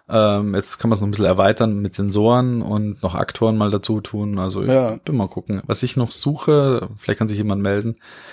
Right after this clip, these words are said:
Speaker 1: äh, wäre ein Sen-, also wäre ein Sch-, ein vierhundertdreiunddreißig Megahertz, mm, Schalter quasi,
Speaker 2: Mhm.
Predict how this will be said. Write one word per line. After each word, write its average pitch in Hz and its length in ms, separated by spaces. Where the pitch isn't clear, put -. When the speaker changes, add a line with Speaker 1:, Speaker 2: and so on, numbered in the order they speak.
Speaker 1:
äh, 107 300
wäre 104 160
ein 107 220
Sen-, 104 280
also 104 180
wäre 104 160
ein 98 160
Sch-, - 180
ein 107 220
vierhundertdreiunddreißig 107 760
Megahertz, 123 800
mm, 98 720
Schalter 151 580
quasi, 147 400
Speaker 2:
Mhm. 175 180